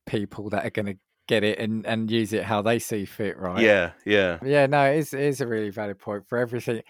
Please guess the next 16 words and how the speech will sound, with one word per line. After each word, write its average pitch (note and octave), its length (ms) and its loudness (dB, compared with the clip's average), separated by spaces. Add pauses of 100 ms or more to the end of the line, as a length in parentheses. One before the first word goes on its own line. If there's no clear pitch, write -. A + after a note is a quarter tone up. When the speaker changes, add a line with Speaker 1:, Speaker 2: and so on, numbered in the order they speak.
Speaker 1:
How D3 140 4
many C3 160 2
things A#2+ 240 -4
haven't B2 240 4
been A2 140 -2
inve-, A2+ 320 -2 (300)
haven't - 680 0
been A#2+ 180 -2
invented G#2+ 720 -4
because A2+ 540 -4
they've A2+ 220 -2
said, A2 280 -4
"Oh, G#2+ 160 2
well, G2+ 260 0
hold G2+ 300 -2
on, G2+ 260 -4